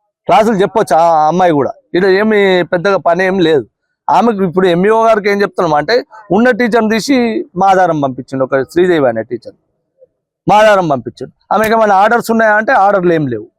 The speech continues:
మీరు ఆర్డర్ చేయనప్పుడు మరి ఈ స్కూల్లో ఉన్న వాళ్ళని తీసి వేరే దగ్గరికి ఎందుకు తోలిస్తారు టీచర్లను?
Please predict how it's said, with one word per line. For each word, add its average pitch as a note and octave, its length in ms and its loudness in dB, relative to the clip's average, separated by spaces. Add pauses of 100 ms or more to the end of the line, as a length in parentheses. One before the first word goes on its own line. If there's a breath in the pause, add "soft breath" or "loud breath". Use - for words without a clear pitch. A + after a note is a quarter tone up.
(600)
మీరు C4 140 2
ఆర్డర్ A#3 280 2
చేయనప్పుడు C4 420 0
మరి A#3 260 0
ఈ G#3+ 40 0
స్కూల్లో B3+ 400 0
ఉన్న B3+ 180 0
వాళ్ళని B3 240 2
తీసి A#3+ 240 -2
వేరే G#3+ 260 2
దగ్గరికి A#3 260 0
ఎందుకు A3 200 -2
తోలిస్తారు G3 500 0
టీచర్లను? F3 640 -4